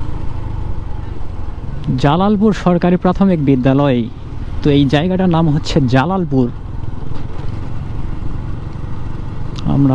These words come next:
আছি এখন জালালপুরের মধ্যে, এটা জামালগঞ্জ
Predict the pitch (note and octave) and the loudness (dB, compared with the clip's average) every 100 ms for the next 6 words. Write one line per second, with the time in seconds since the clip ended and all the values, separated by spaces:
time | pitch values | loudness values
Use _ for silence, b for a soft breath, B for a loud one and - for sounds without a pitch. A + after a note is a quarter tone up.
0 | C3+ - D#3+ D#3 - E3 D3 C3 D3 G3 | 4 4 4 4 4 4 4 4 2 2
1 | F#3 G3 E3+ C#3 B2+ A#2+ C3 E3+ - - | 2 4 4 4 4 4 2 2 -2 -4
2 | - - - C#3 B2+ B2+ C3+ D3+ D3 D3 | -4 -2 0 2 4 4 4 2 2 2
3 | D#3 | 2